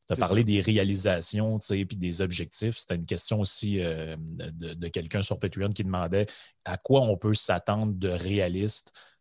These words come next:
Speaker 1: euh, dans un, un premier mandat, par exemple, d'un, d'un gouvernement, euh, qui, qui serait dirigé par toi. Parce que, tu sais, on a vu la caq qui ont fait toutes sortes de promesses. «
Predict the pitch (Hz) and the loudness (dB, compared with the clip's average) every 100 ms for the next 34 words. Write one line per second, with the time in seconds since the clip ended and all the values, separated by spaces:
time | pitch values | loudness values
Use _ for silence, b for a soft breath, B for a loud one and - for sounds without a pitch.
0 | _ 82 82 80 95 92 95 95 90 87 | _ -8 -8 -4 -2 0 0 0 -2 -4
1 | - 87 87 104 101 101 95 87 101 92 | -6 -6 -2 0 2 2 2 2 2 2
2 | 87 95 98 90 85 87 82 85 85 87 | 0 0 0 0 0 -2 -4 -4 -4 -2
3 | 92 90 90 85 90 92 95 98 80 78 | -2 0 0 0 0 0 -2 -6 -8 -8
4 | 80 82 87 85 - - 78 - - 90 | -10 -12 -10 -12 -12 -12 -8 -6 -2 0
5 | 87 92 92 98 87 - 104 101 - 92 | 0 -2 0 0 0 -2 2 6 6 4
6 | - 92 - 107 98 95 110 90 - 110 | 0 0 2 2 2 4 4 4 4 4
7 | - 92 98 101 - 101 92 80 87 92 | 4 0 0 -2 2 2 4 2 2 4
8 | 107 | 4